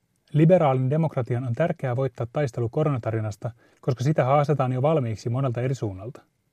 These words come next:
myös sisältä. Euroopassa ja Yhdysvalloissa ideologiset virtaukset ovat kulkeneet jo vuosia kauemmaksi liberaalin demokratian ihanteesta, ja epäonnistuminen koronaviruksen torjunnassa voi vahvistaa tätä kehitystä.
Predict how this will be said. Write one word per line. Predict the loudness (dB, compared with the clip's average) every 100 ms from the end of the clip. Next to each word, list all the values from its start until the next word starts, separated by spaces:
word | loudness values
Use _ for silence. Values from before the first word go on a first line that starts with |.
| _
myös | -2 -2 -2
sisältä. | -4 -4 -12 -16 _ _ _ _ _ _ _ _ _ _ _ 2
Euroopassa | 4 6 4 0 -4
ja | 0
Yhdysvalloissa | 2 4 2 0 0 -4 -6 -10 _ _ 2
ideologiset | 4 6 4 2 0 -2
virtaukset | -2 -2 -4 -4
ovat | -8 -4
kulkeneet | 0 0 0 -4
jo | -2
vuosia | 0 0 -2 -4 -6 _ _
kauemmaksi | 2 4 2 -2 -2
liberaalin | 2 2 2 0 -2
demokratian | -4 -6 -8 -6 -6
ihanteesta, | -6 -6 -8 -10 -12 -16 _ _ _ 0
ja |
epäonnistuminen | 2 2 2 0 -2 -2 -2
koronaviruksen | 0 0 2 0 -2 -4 -4
torjunnassa | 0 0 0 -4 -8 -10 _ 2
voi | 4
vahvistaa | 4 2 -2 -4 -8
tätä | -6 -4
kehitystä. | -4 -4 -10 _